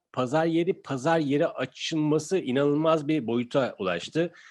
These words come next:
Biz Vodafone'a hizmet veriyoruz. Vodafone şimdi pazar yeri açıyor.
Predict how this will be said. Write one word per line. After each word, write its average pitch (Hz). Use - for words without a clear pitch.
Biz 160
Vodafone'a 135
hizmet 92
veriyoruz. 101
Vodafone 143
şimdi 98
pazar 107
yeri 92
açıyor. 113